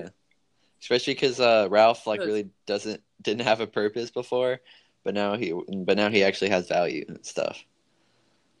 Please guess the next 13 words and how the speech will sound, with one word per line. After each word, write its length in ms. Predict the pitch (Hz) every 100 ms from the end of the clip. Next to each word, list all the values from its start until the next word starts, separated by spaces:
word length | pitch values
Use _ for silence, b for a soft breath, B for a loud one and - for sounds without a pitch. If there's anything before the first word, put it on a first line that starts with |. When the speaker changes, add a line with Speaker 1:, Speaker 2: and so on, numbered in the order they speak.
| _ _ _ _ -
Speaker 1:
I 180 | - 143
really 360 | 165 147 131 120
like 260 | 113 117
it, 140 | 117 110
especially 640 | - - 139 127 123 110
since, 420 | - 107 101 -
you 80 | 117
know, 220 | 110 104
I'm 160 | 104 104
the 80 | 101
comic 260 | - 113
Speaker 2:
Yeah. 320 | 85 80 95
Speaker 1:
guy. 220 | 98 95